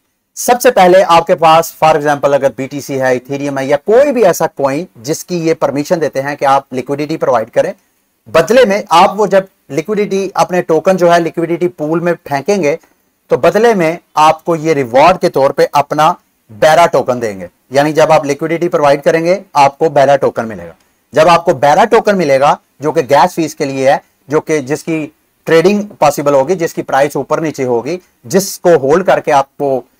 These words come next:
अ, benefit हो सकता है, तो वो आप जब liquidity provide करेंगे, आपको ये Bera token मिलेगा।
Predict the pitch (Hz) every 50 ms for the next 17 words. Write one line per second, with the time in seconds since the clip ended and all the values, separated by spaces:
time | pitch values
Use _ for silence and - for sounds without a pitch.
0 | _ _ _ _ _ 113 117 117 113 110 104 131 135 139 135 151 139 131 123 131
1 | - 135 - - 120 127 - _ _ _ _ _ - 156 123 117 151 480 539 554
2 | - 190 185 170 156 196 190 170 165 - 185 180 170 180 190 180 180 160 147 151
3 | 160 151 170 147 156 160 160 160 165 - 143 135 135 135 - - 147 156 - -
4 | - _ _ _ _ _ _ _ - 123 135 147 151 151 151 147 147 147 - -
5 | 117 147 139 139 147 139 143 120 - 131 120 117 107 101 95 98 90